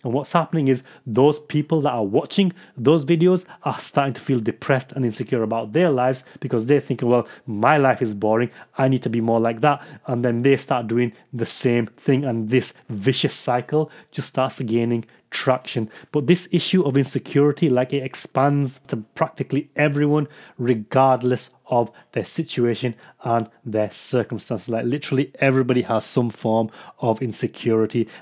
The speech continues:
Now, this might be from childhood trauma, it might be from wanting things and, and, and desiring things that they can't have. There could be a whole heap of reasons for why they have these insecurities, but I'll give you a couple of examples from personal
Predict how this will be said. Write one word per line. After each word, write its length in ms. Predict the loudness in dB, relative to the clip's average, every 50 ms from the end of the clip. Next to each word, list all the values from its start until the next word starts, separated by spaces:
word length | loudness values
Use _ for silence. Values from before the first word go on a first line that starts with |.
| -6 -4
Now, 100 | -2 -2
this 220 | -2 -2 -2 -2
might 160 | -2 -2 0
be 80 | -2 -2
from 180 | -2 -2 -6
childhood 420 | -4 -2 -2 0 0 2 0 -2 -4
trauma, 520 | -2 2 4 4 4 4 4 2 2 0 -4 -10 -16 -8
it 140 | -6 -6 -4
might 180 | -2 -2 -2 -2
be 80 | -2
from 220 | -4 -2 -4 -2 -2
wanting 320 | -2 -2 -4 -4 -8 -8
things 380 | -6 -4 -2 -2 -2 -2 -2 -4
and, 160 | -4 -6 -6
and, 160 | -6 -10 -10
and 100 | -8 -4
desiring 400 | -4 -2 0 0 0 0 0 -2
things 160 | -2 -4 -4
that 140 | -4 -4 -6
they 80 | -8 -8
can't 260 | -6 -6 -8 -6 0
have. 240 | 0 0 0 0 -2 -8 -20 -20 -20 _ -6
There 140 | -6 -6 -2
could 140 | -2 0 2
be 100 | 2 2
a 80 | 2
whole 240 | 2 2 2 2 2
heap 340 | 0 -4 -4 -4 -4 -4 -4
of 160 | -8 -6 -4
reasons 300 | -4 -4 -2 -4 -6 -8
for 180 | -8 -8 -8 -6
why 460 | -2 0 0 2 2 2 0 -2 -4 _ -20 -20 -20 -20 -16 -8
they 140 | -6 -4 -4
have 260 | -2 0 -2 -2 -2 _ _ _ _
these 220 | -6 -6 -4 -4 -6
insecurities, 920 | -10 -10 -6 -4 -4 -4 -4 -2 0 2 2 2 0 0 0 -2 -2 -2 -4 -2 4
but 240 | 4 4 4 4 0 -2
I'll 260 | 2 2 4 4 2
give 380 | 0 -2 -2 -2 -2 -2 -2 -2
you 280 | 0 0 0 0 -2 -4 -4
a 160 | -4 -4 -4 -6 _ _ -6
couple 260 | -6 -4 0 0 0
of 100 | 2 0
examples 500 | -2 -4 -2 -2 -2 -2 0 -2 -4 -4
from 200 | -4 -6 -6 -6
personal 760 | -6 -6 -4 -2 0 0 -2 -2 -4 -2 0 0 0 -2 -4